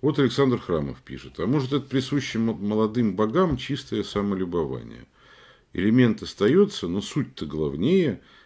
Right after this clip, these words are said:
и становится важнее то, чем делишься с людьми, чем сам источник». Ну, в общем, да, я об этом же ровно и говорю. Я говорю о том, что любовь к самому себе — это то, что, м,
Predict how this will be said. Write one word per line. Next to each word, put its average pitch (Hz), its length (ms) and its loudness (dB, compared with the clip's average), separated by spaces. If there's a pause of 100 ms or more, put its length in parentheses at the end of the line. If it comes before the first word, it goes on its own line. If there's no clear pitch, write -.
и 95 60 -12
становится 107 640 0
важнее 87 720 2 (120)
то, 175 220 4
чем 92 340 -4
делишься 87 440 -2
с - 160 -16
людьми, 98 340 -4
чем 87 220 -10
сам 120 260 -2
источник». - 640 -10
Ну, 196 160 0
в 233 40 2
общем, 196 280 0
да, 147 140 4
я 110 180 2
об 147 120 -2
этом 139 240 -2
же 123 260 -2
ровно 107 840 -2
и 110 60 -4
говорю. 113 420 0
Я 90 140 -4
говорю 104 420 -4
о 107 40 -8
том, 107 260 -6
что - 320 -14 (1400)
любовь 123 520 10
к - 40 -14
самому 127 440 2
себе — 156 640 0
это 104 260 -8
то, 170 320 -6
что, 131 640 -6 (800)
м, 76 500 -12